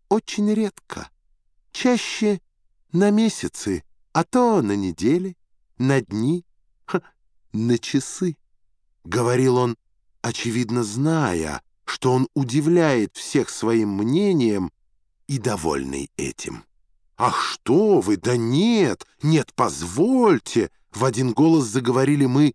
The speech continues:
все трое. Даже приказчик издал какой-то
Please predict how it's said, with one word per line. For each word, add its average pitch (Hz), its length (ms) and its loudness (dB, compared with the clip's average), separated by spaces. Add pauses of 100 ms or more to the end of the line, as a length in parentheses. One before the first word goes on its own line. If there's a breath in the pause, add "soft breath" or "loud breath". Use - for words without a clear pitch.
(120)
все - 300 -4
трое. 85 560 -2 (320)
Даже 113 300 -2
приказчик 113 960 -2 (160)
издал 123 400 0
какой-то 127 460 0